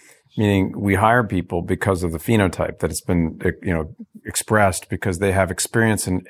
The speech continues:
areas X, Y, or Z, and the underlying genotype doesn't actually get our, um, attention. So you would tend to lower your, your selectivity when someone has some background of relevance. The issue that you're seeing at Benchmark today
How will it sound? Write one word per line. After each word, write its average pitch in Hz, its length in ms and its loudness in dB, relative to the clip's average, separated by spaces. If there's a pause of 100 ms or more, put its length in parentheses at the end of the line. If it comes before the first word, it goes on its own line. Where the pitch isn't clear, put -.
(140)
areas 98 420 0
X, - 240 0
Y, 87 180 2
or 80 120 0
Z, 82 400 -2 (880)
and 90 200 2
the 90 60 2
underlying 87 400 0
genotype 95 540 2
doesn't 87 240 0
actually 85 300 -2
get 87 160 0
our, 85 320 0
um, 78 300 -4
attention. - 500 -4 (460)
So 95 160 -2
you 90 160 0
would 90 120 -4
tend 117 140 0
to 104 60 2
lower 107 400 4
your, 87 460 0
your 82 240 -2
selectivity 98 760 0
when 85 140 -2
someone 95 260 -2
has 95 260 0
some 87 140 -2
background 87 460 0
of 78 100 -8
relevance. 127 540 -2 (880)
The 104 180 4
issue 147 320 4
that 98 140 2
you're 92 100 -2
seeing 101 320 0
at 85 100 -2
Benchmark 101 380 0
today 92 480 -2